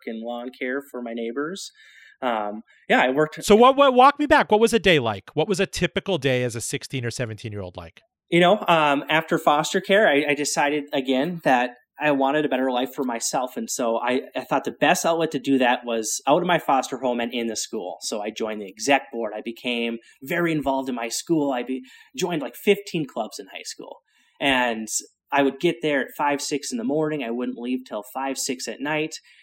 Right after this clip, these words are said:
Speaker 1: Come home, I'd either go to work or I'd, you know, study. And I just really thought that the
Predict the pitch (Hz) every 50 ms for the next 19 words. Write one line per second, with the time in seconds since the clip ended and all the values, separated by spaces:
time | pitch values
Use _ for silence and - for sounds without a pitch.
0 | _ _ _ - 127 117 113 - 156 156 151 151 147 147 151 156 _ - - -
1 | - 117 113 110 110 - _ - 143 131 127 123 117 - 131 117 110 107 107 123
2 | 160 180 180 185 180 180 - - - - - - 127 113 113 110 107 104 107 110
3 | 110 - - _ _ _ _ _ _ _ _ 131 113 104 107 - - - - 170
4 | 170 170 165 160 165 165 - _ - - - - 147 143 143 143 139 156 139 -
5 | - _ _ _ _ _ _ _ - 143 156 185 196 190 190 185 170 160 151 -
6 | - - 165 147 139 139 - - 131 123 - - 120